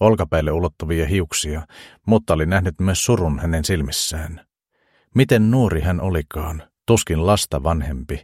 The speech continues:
ja niin kaunis viattomuudessaan. Ja kuitenkin tämä kaunis lapsi oli lävistänyt miekallaan velhon rakastetun Sidnin sydämen. Hakel Haapel työnsi mielestään kutsumattomat muistikuvat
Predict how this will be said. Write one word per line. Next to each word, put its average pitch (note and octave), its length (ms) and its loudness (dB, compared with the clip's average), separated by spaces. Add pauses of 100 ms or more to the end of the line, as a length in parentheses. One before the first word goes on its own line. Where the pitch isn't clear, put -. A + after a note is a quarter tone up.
(140)
ja G2 80 4
niin A2 220 4
kaunis F2+ 440 0
viattomuudessaan. D2+ 1000 -4 (840)
Ja C#3+ 140 4
kuitenkin D2 560 2
tämä F2 220 2
kaunis G#2 420 4
lapsi F#2+ 380 0
oli D#2+ 160 0
lävistänyt F2+ 500 2
miekallaan D2+ 600 2
velhon D#2+ 320 2
rakastetun D#2+ 720 -2
Sidnin E2+ 460 0
sydämen. D2+ 640 -4 (840)
Hakel F2+ 400 2
Haapel D#2+ 480 0 (200)
työnsi G2+ 260 2
mielestään F2 560 0
kutsumattomat D#2+ 680 -2
muistikuvat E2+ 540 -2